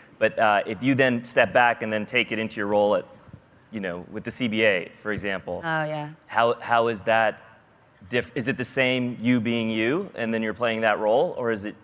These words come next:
Speaker 1: change or evolve?
Speaker 2: Yeah, no, it's, it's similar. I think, again, I am who I am. It's gonna come out that way. I can't really change it. And I, I, I'm a big proponent in people being who they are in, in that regard, in that leadership regard. And to be honest,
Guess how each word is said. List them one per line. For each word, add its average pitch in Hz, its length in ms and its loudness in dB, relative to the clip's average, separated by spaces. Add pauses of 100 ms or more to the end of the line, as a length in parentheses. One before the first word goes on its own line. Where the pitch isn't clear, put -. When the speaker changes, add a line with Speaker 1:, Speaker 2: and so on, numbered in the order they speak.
(200)
Speaker 1:
change 92 480 -6
or 104 140 -10
evolve? 95 200 -2
Speaker 2:
Yeah, 175 180 -2
no, 226 180 4
it's, 214 120 -2
it's 208 180 -6
similar. 156 480 -2
I 185 80 -2
think, 214 300 -4 (180)
again, 160 340 0
I 151 80 0
am 170 160 -2
who 170 80 -6
I 156 120 -2
am. 139 340 -4 (100)
It's - 160 -10
gonna 165 220 -4
come 160 200 -4
out 131 260 -2 (320)
that - 180 -4
way. 65 220 -8 (100)
I 170 80 -8
can't 165 220 -4
really 151 180 -6
change 131 300 -8
it. - 180 -10
And 165 160 -2
I, 156 200 0 (360)
I, 160 100 -8 (240)
I'm 165 140 0
a 170 60 0
big 165 400 0
proponent 175 420 -4
in 156 80 -6
people 165 240 -6
being 151 320 -2
who 156 120 -8
they 143 140 -4
are 135 320 -2 (380)
in, 160 120 -8
in 165 160 -6
that 151 160 2
regard, 139 420 -2 (100)
in 160 120 -6
that 135 140 -4
leadership 143 340 -8
regard. 139 360 -2
And 160 220 -6
to 185 100 -10
be 160 80 -4
honest, 180 420 -4